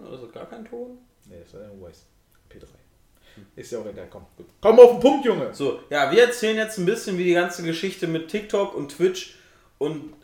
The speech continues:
Speaker 1: auch Insta-Live und alles da drum und dran, äh, zustande gekommen ist, weil wir eigentlich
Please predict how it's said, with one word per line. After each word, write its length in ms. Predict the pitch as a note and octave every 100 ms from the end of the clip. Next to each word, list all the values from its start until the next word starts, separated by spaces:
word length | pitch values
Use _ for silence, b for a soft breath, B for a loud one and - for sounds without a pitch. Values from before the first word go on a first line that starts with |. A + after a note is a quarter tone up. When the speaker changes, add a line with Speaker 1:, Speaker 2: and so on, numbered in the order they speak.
| -
Speaker 1:
auch 300 | C#3 - -
Insta-Live 600 | F3 A3 F3+ F3+ F3+ E3
und 100 | D#3+
alles 460 | D#3+ F3+ E3+ -
da 260 | C#3+ D3+ D3+
drum 200 | C#3+ D#3
und 120 | D3
dran, 520 | B2 C3 D3 D#3 D3
äh, 220 | C3 C#3+ C#3
zustande 400 | - D#3+ F#3 C#3
gekommen 300 | - C3+ D#3+
ist, 120 | E3
weil 120 | C3
wir 240 | B2+ - -
eigentlich 680 | D3+ F#3+ E3 D3 F#3+ -